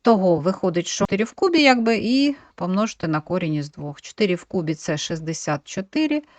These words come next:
коренів із двох, дивимось одиниці виміру, сантиметрів квадратних. Отже, знаючи діагональ квадрата, знайшли сторони квадрата, знаючи, під яким кутом діагональ призми до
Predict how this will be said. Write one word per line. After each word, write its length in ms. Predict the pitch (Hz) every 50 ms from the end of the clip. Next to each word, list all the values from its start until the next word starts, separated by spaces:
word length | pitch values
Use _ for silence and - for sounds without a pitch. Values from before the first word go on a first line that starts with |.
| - - - _ _ _
коренів 480 | - - 226 240 233 214 208 196 196 -
із 240 | - 180 165 156 151
двох, 600 | 151 156 160 180 220 285 349 - - - - - _ _ _ _ _ _ _ _ _ _ _ -
дивимось 480 | - 185 180 175 175 165 170 - -
одиниці 440 | 175 165 165 170 165 160 - - 185
виміру, 400 | 208 262 320 330 311 294 285 277
сантиметрів 1000 | - - - 202 196 190 190 - 165 165 180 214 262 262 - 247 247 247 - -
квадратних. 880 | - 151 165 190 208 196 160 151 151 151 _ - 160 156 156 - - _ _ _ _ _ _ _ _ _ _ _ _ _ _ _ _ _ _ _ _ -
Отже, 260 | - 214 202 - 180 170
знаючи 500 | 180 214 226 208 190 180 165 - - 170
діагональ 640 | 165 190 190 190 190 202 202 202 196 185 170 160 156 - _
квадрата, 520 | - 214 233 220 208 208 185 165 - 175
знайшли 380 | 165 190 202 202 - - 202 180
сторони 480 | - - - 190 208 247 320 339 330
квадрата, 500 | 302 - 302 294 294 302 302 302 - 285
знаючи, 680 | 254 208 214 233 240 240 214 196 196 196 - - - 180
під 180 | - 196 180
яким 280 | 196 196 - 214 208 196
кутом 440 | - - 190 - - 214 196 185 165
діагональ 480 | 180 185 185 185 185 180 180 180 170
призми 500 | 165 - - 190 185 175 156 165 165 165
до 360 | 147 151 165 185 180 165 147